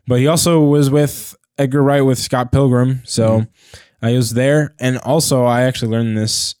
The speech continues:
Speaker 1: um, in my, um, in my digging in before this, uh, but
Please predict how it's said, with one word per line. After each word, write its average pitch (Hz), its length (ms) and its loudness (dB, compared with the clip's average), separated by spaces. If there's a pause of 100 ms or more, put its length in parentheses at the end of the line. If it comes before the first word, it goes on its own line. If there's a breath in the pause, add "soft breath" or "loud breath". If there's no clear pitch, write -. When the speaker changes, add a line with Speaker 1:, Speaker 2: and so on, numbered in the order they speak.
Speaker 1:
um, 107 320 -6
in 107 120 -6
my, 101 440 -4 (800)
um, 101 500 -8 (640)
in 117 140 -6
my 104 140 0
digging 104 920 -4
in 107 320 -6 (240)
before 107 520 -2
this, 107 300 -2
uh, 107 320 -2
but 107 400 -2